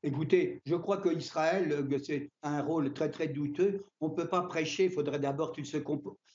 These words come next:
avant de se comporter bien avec, euh, tous les pays de la planète, euh, et du continent africain, il devrait aussi se, se, se co-, se comporter normalement, euh, avec son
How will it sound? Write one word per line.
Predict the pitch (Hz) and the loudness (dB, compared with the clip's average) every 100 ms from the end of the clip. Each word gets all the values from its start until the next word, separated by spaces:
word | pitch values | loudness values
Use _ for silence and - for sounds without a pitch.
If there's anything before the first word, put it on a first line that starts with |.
| _ 165 | _ -4
avant | 160 185 | 0 2
de | 180 | 2
se | 156 | -2
comporter | 156 143 156 - 147 | -2 -2 -4 -2 -2
bien | 147 170 | 0 0
avec, | 147 135 135 147 | 2 0 0 -4
euh, | 143 - | -6 -6
tous | 196 | -2
les | 180 151 | 0 0
pays | 151 139 | 2 2
de | 131 | 0
la | 127 | -2
planète, | 127 113 135 202 - | -2 0 0 -2 -2
euh, | 131 131 - _ _ 131 | -4 -4 -8 _ _ -8
et | |
du | 127 | -8
continent | 120 127 127 131 | -6 -4 -2 -2
africain, | 123 - 120 - 165 226 - _ _ - _ | -2 -4 -6 -2 0 0 -2 _ _ -20 _
il | 156 | -2
devrait | 147 147 147 160 | 0 2 4 4
aussi | 147 143 185 185 | 4 0 0 -2
se, | 147 135 151 160 | -2 -6 -6 -6
se, | - 147 - | -4 -6 -4
se | 151 | -4
co-, | 131 147 131 | 0 0 0
se | 143 | 0
comporter | 147 147 147 151 - 135 | 0 -2 -2 -2 -2 -2
normalement, | 147 139 139 135 135 185 185 - _ _ _ _ _ - | -2 0 0 0 2 0 0 -6 _ _ _ _ _ 0
euh, | 143 143 135 131 | 2 4 2 0
avec | - 135 180 - | -2 0 -2 -2
son | - - 127 | -10 -4 -2